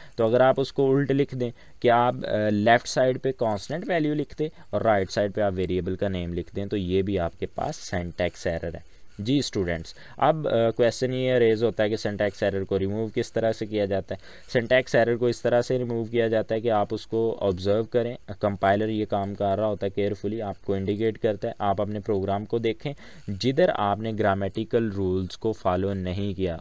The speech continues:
उस लैंग्वेज के जो ग्रामेटिकल रूल्स हैं, जो syntax लिखने के रूल्स हैं,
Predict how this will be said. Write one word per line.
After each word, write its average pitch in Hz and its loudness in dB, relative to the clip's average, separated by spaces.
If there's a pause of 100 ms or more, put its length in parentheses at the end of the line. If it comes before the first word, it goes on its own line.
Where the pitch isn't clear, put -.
उस 117 -4
लैंग्वेज 95 0
के 110 -2
जो 104 -2
ग्रामेटिकल 95 -2 (100)
रूल्स 98 0
हैं, 92 -4
जो 101 -4
syntax 104 -2 (520)
लिखने 120 0
के 131 2
रूल्स 107 0
हैं, 95 -2